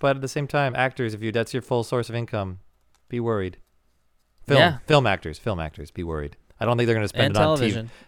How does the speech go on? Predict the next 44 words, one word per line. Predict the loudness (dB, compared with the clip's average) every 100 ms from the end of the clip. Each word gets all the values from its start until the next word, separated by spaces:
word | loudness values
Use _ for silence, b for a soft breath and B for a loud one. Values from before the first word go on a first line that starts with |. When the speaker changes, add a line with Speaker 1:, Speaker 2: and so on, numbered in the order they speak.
| B
Speaker 1:
Their | 0 0
T | 2 4
V | 6
is | 6
gonna | 6 4
be | 6
later | 8 8 6
because | 2 -4
it's |
gonna | -2 2
be |
a |
little, | 4 2 -2 _
Speaker 2:
No, | -4 0 2
Speaker 1:
it's | 4
more | 6 6
Speaker 2:
they're, | 4
Speaker 1:
ex- | 0
Speaker 2:
no, | 2 2
T | 2 0
V. | 4
I | 4
told | 6 4 4
you, | 0
T | 0 2
V. | 4
I | 4
started | 2 2 4 4
the | -2
pod | 2 4 4
with | 2
T | 4
V. |
Speaker 1:
Really? | 6 6 4 2
Speaker 2:
It's | -2
gonna | 2 2
be | 2
Speaker 1:
Okay. | 0
Speaker 2:
the |
Star | 2 4 6
Wars, | 6 2 -2 -8 -14
Star | -4 2 4
Wars | 4
show. | 2 4 4